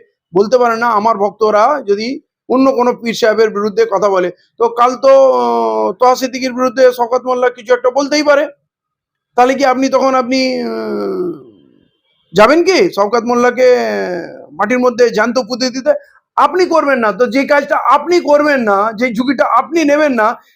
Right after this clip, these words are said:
সেই কাজটা করার জন্য কোটি কোটি ভক্তকে কেন উৎসাহিত করছেন? তাহলে তাদেরকে আপনি ভায়োলেন্সের দিকে ঠেলে দিচ্ছেন। শওকত মোল্লা ক্রিমিনাল, তার দেশে আইন আছে, ব্যবস্থা আছে, সেই পথে আপনাকে হাঁটতে হবে।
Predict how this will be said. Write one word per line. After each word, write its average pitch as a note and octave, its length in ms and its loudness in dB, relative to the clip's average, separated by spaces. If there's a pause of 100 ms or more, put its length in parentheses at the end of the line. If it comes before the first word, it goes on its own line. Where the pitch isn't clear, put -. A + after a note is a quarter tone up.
(120)
সেই D#4 560 2
কাজটা C#4+ 460 0
করার C#4 360 0
জন্য D4 260 -2
কোটি C4+ 240 -2
কোটি C4+ 200 -2
ভক্তকে B3 440 -2
কেন C4 180 -2
উৎসাহিত C#4 480 0
করছেন? C4+ 440 -6 (600)
তাহলে B3 160 4
তাদেরকে C4 460 0
আপনি D4 200 -2
ভায়োলেন্সের D4 520 2
দিকে E4 180 0
ঠেলে F#4+ 300 2
দিচ্ছেন। G3+ 320 0 (680)
শওকত B3 360 2
মোল্লা E4+ 300 2
ক্রিমিনাল, E4 560 2
তার C#4 180 0
দেশে C4 200 0
আইন C4+ 400 0
আছে, D4+ 260 0
ব্যবস্থা C#4 520 0
আছে, C#4+ 220 -2
সেই C4+ 280 -2
পথে A#3+ 200 2
আপনাকে C4+ 300 -4
হাঁটতে C4+ 340 -2
হবে। B3+ 240 4